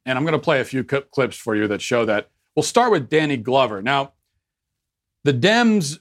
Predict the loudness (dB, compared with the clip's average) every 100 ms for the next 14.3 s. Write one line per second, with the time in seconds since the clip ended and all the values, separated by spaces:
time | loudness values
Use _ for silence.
0 | -10 2 4 4 0 -2 0 0 0 0
1 | 2 2 -2 -6 -8 -16 _ _ _ _
2 | _ _ _ -2 -2 -2 -4 -6 -6 -2
3 | -2 -2 -4 0 0 0 -2 -4 -4 -4
4 | -2 2 2 2 0 0 0 -2 -4 -6
5 | -8 -16 _ _ _ _ _ -4 0 0
6 | 0 0 2 2 0 -4 -2 -2 -2 -2
7 | -2 -2 -2 -2 -2 0 -2 -2 -6 -2
8 | -2 -2 -8 -8 -4 0 0 0 -8 -2
9 | 0 2 2 0 -2 -4 -4 -4 -4 -4
10 | -4 -4 -2 0 0 0 0 0 -2 -4
11 | -4 -2 -2 -2 -2 -4 -4 -4 -2 0
12 | 0 0 0 0 0 2 2 -2 -12 _
13 | _ _ _ -2 2 0 2 0 0 -2
14 | -2 -4